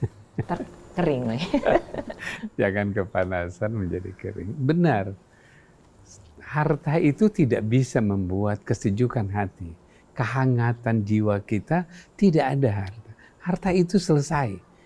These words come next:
Speaker 2: Di mata kita, di visualisasi itu hanya wah, setelah itu buyar. Tapi senyuman,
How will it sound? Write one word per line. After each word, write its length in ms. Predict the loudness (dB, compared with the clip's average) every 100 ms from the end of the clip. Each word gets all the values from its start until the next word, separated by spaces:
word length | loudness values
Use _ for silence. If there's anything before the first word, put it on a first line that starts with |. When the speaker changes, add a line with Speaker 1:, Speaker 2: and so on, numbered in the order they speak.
| _
Speaker 2:
Di 140 | 2 4
mata 420 | 6 2 2 -2
kita, 480 | 0 -2 0 -2 0
di 240 | 0 2
visualisasi 840 | 4 4 4 4 2 2 2 2 2 -2
itu 320 | -2 -2 -2 -6 -14
hanya 320 | -2 4 4 4
wah, 480 | 4 4 4 2 -4 -14
setelah 300 | -6 0 2
itu 240 | 2 4 2 2 -10
buyar. 460 | 0 6 6 6 0 -12 _ _ _ _ _ -20 -20 -20 -20 _ -20 -20 -20 _ _
Tapi 300 | -10 -4 0
senyuman, 1080 | 0 2 2 4 2 0 0 -2 -2 -4 -6